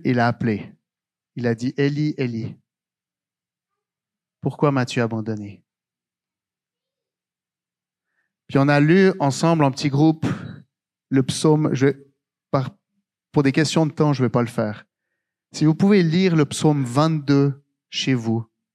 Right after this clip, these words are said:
chacun, psaume vingt-deux. Laissez-vous inspirer,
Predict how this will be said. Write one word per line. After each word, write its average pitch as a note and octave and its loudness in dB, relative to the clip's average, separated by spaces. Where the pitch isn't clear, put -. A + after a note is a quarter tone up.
chacun, A2+ -8
psaume D#3 -4
vingt-deux. A#2 -6
Laissez-vous D3+ 2
inspirer, C3 -2